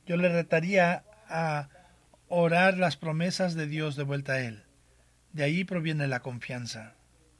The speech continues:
Dios, tú me prometiste, y te estoy pidiendo que cumplas tu promesa, te, de nuevo, pero en segundo lugar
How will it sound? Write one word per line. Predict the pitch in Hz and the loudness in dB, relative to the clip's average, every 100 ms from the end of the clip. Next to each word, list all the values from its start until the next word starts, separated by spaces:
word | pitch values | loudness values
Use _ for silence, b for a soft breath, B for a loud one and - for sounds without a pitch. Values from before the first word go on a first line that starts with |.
| - 156 - - | -20 -20 -20 -10
Dios, | 151 156 - | -6 -6 -6
tú | - 202 | -4 -4
me | 214 | -4
prometiste, | 202 196 170 147 160 - 123 110 - _ - _ _ _ | -4 -4 -4 -4 -8 -10 -14 -16 -20 _ -20 _ _ _
y | 175 165 160 | -6 -4 -4
te | 147 170 | -6 -8
estoy | - 185 196 220 190 - _ _ _ - - _ _ _ - - - | -6 -2 0 0 -4 -12 _ _ _ -20 -20 _ _ _ -20 -16 -6
pidiendo | 175 180 180 170 | -2 0 0 -2
que | 160 | -4
cumplas | 180 180 147 | -2 -2 -4
tu | 156 | -6
promesa, | 139 131 127 131 | -8 -8 -8 -10
te, | 120 165 156 | -12 -14 -12
de | 147 143 | -6 -4
nuevo, | 143 143 | -2 -4
pero | 131 151 | -6 -8
en | 139 | -8
segundo | 160 165 | -6 -6
lugar | 165 147 | -4 -4